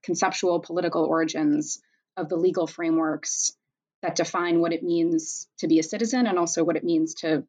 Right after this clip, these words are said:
to not be a citizen, to be a stateless person. Um, but I mean, looking, looking way backwards, I,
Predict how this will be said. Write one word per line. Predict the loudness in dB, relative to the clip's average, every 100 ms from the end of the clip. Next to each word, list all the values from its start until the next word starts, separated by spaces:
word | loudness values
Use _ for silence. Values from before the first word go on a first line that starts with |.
| -4
to | 0
not | 0 0 -4
be | -6
a |
citizen, | -4 -4 -4 -6
to | -4
be | 2 4
a |
stateless | 2 -4 -6 -10 -12
person. | -6 -6 -2 -2 -4 _ _ _ _ _ -4
Um, | 2 2
but | 2 0
I | 0 -2 _ _ _ _ -2
mean, | 0
looking, | 0 -2 0 2 0
looking | -2 0 2 2 -2 _ _ _
way | -6 -2 0
backwards, | 0 -2 -2 -2 0 0 -4 -12 -8
I, | -4 0 2 2 0